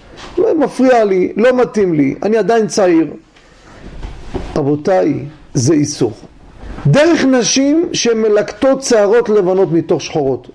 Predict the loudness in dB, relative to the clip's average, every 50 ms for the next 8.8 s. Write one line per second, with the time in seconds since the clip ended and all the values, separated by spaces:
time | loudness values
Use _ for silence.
0 | -6 -2 0 0 0 0 2 2 0 0 0 -2 -4 -4 -2 -2 0 2 2 4
1 | 4 2 0 -2 -4 -8 -12 -16 -16 -20 -20 -20 -20 -20 -20 -20 -20 -20 -20 -18
2 | -16 -16 -14 -12 -12 -10 -8 -6 -6 -6 -4 -4 -2 -2 0 0 0 0 0 0
3 | 0 0 0 0 -2 -2 -4 -8 -12 -16 -18 -20 -20 -20 -20 -20 -20 -20 -20 -12
4 | -10 -10 -4 -2 -2 0 0 0 0 0 0 0 0 0 0 0 0 0 0 2
5 | 2 2 2 0 -2 0 0 -2 -2 0 -2 -2 -4 -4 -2 -2 0 2 2 2
6 | 2 0 0 0 0 0 0 0 -2 -4 -6 -10 -12 -14 -14 -14 -14 -14 -14 -14
7 | -16 -18 -16 -8 -6 -4 -2 -2 -2 -2 0 -2 -2 0 0 0 2 2 2 2
8 | 2 2 4 4 2 2 2 0 -2 -2 -2 -2 0 0 0